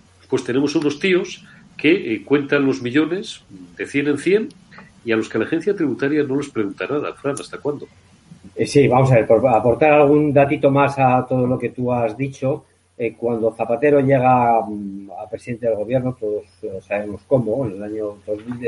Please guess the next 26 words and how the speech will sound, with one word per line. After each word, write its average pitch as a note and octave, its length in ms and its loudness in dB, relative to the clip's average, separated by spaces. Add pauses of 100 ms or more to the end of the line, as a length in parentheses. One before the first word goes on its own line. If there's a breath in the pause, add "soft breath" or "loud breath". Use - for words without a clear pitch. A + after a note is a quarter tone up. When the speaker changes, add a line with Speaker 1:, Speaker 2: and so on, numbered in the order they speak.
(140)
Speaker 2:
cinco, C3+ 500 -2 (460 soft breath)
eh, B2+ 520 4 (120)
Bono C#3+ 540 4
es, C#3+ 340 -2
eh, A2+ 260 4
ministro A#2 760 -2
de G#2+ 100 -6
Defensa, F#2+ 420 -10
Moratinos C#3 760 -2
de D3 260 -2
Exteriores. G2+ 800 -12 (520 soft breath)
Eh, C3+ 400 2 (800)
la C3 300 0
política D#3+ 520 2
exterior E3 280 2
española D#3 380 4
da D3+ 100 4
un D#3 160 2
giro E3 240 0
totalmente C#3 440 -2
radical. C#3+ 440 2
Recordamos B2+ 440 -2
que C#3 120 -8
Zapatero C#3 640 -2 (340)
ya B2+ 200 4
humilló C3 600 4